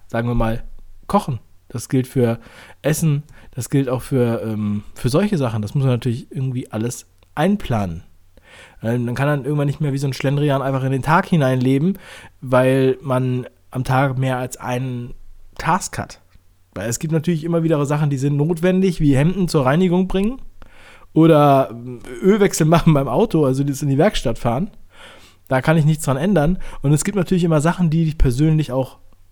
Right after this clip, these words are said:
weiterbringen, die dich persönlich kicken, die deine Leidenschaft sind. Beispielsweise, du schreibst ein Buch oder, oder du, ähm, hast einfach ein Projekt, an dem du arbeitest, du bastelst was, du, äh, töpferst was oder du, ähm, ja,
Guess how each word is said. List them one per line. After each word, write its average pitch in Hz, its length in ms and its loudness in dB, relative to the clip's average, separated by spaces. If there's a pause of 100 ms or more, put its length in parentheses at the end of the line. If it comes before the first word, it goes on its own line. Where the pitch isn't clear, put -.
(220)
weiterbringen, 156 640 2
die 151 120 2
dich 143 160 -2
persönlich 131 420 0
kicken, 180 300 0
die 135 60 -4
deine 127 200 2
Leidenschaft 123 640 -2
sind. 82 280 -8 (1040)
Beispielsweise, 120 580 -2
du 107 80 -8
schreibst - 360 -6
ein 107 80 -2
Buch 127 300 -4
oder, - 180 -16 (800)
oder 98 240 -4
du, 95 380 -6
ähm, 90 600 -8
hast 120 220 -6
einfach 120 180 -6
ein 120 80 -4
Projekt, - 300 0
an 113 80 -6
dem 107 140 -2
du 104 180 -4
arbeitest, 120 640 0
du 92 200 -8 (600)
bastelst 120 480 -8
was, - 260 -14
du, 110 180 -16 (400)
äh, 117 100 -14
töpferst - 600 -2
was 82 280 -10
oder 113 220 -2
du, 113 340 -2
ähm, 104 560 -6
ja, 98 400 -6